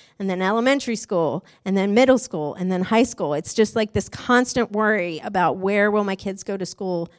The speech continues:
next year? There's these long commutes that so many of you take where you really have no idea what will happen,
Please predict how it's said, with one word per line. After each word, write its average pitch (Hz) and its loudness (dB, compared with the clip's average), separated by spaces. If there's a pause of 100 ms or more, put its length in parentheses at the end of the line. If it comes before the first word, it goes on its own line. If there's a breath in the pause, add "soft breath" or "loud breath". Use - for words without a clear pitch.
next 190 -6
year? 147 -10 (680 soft breath)
There's 254 2
these 233 -2
long 247 6
commutes 226 0 (220 loud breath)
that 196 -2
so 220 4
many 220 2
of 240 4
you 226 -2
take 185 -4
where 190 0
you 226 0
really 277 -4
have 208 -4
no 202 4
idea 165 0
what 110 -6
will 143 -2
happen, 151 -4